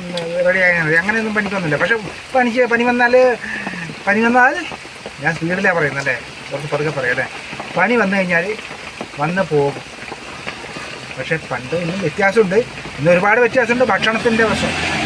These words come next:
അന്ന് നല്ല ഭക്ഷണങ്ങളായിരുന്നു, ഇന്ന് എല്ലാം മായാജാലമായ ഭക്ഷണമാണ്. അപ്പം പ്രിയ സുഹൃത്തുക്കളെ, നമ്മുടെ ഗൾഫിലുള്ളവർക്കും വിദേശ മലയാളികൾക്കും മറ്റുള്ള സംസ്ഥാനത്തുള്ളവർക്കും നമ്മുടെ സ്വന്തം കൊച്ചു കേരളത്തിൽ, കേരളത്തിലുള്ളവർക്കും എല്ലാവർക്കും ഹൃദ്യമായ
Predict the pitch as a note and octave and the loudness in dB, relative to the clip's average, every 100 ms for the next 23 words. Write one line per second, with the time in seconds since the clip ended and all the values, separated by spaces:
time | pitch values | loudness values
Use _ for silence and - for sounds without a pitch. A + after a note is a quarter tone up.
0 | - - D3 G#3 G3 A3+ A3 F#3+ A#3 A#3 | -2 0 2 4 4 4 4 2 2 4
1 | A3 G3 F3 F#3 F#3 F#3+ - F#3 F3+ - | 2 2 2 2 2 -2 -6 -6 -6 -6
2 | F3 F3 E3 C3+ B2+ C3 C#3+ C#3+ D#3 D3+ | 0 2 2 -2 -2 2 2 2 2 2
3 | E3 E3+ F3+ F#3+ G#3+ - G3+ F#3 - - | 4 4 4 4 2 0 0 -2 -4 -14
4 | - - - - - - - G3 C4 A#3+ | -14 -14 -14 -12 -12 -12 -4 2 2 2
5 | G3+ A3+ G#3 A3 A3+ A#3+ B3 A3+ F3+ G3+ | 4 4 4 4 4 4 2 0 -2 0
6 | F#3+ F#3+ A3 A3 A3 A3 G#3+ A3+ - - | 2 2 2 4 4 4 2 -6 -12 -12
7 | - F3 G3+ G#3+ G#3 G#3+ A3 G#3+ A3+ A3+ | -2 2 2 2 2 4 2 0 -4 -10
8 | - - - F#3+ A#3 G#3+ G#3 G3+ A3 A3 | -12 -14 -4 0 2 2 2 2 2 2
9 | G#3 G#3+ G#3 G#3+ G#3+ A3 G#3 - - - | 0 -2 0 -4 -4 -10 -12 -16 -18 -10
10 | - A3 B3 B3 A#3+ A#3+ A3+ A#3 A3+ A3 | -2 0 2 2 2 2 2 4 4 4
11 | A#3 G3 D#3+ F#3+ G#3+ G#3+ G#3 G3+ G3 G#3 | 0 0 2 2 2 0 -2 -2 -2 -4
12 | - G3+ A#3 A3 G#3+ G3 F3 G#3+ G#3+ | -4 2 2 2 -2 -2 0 2 4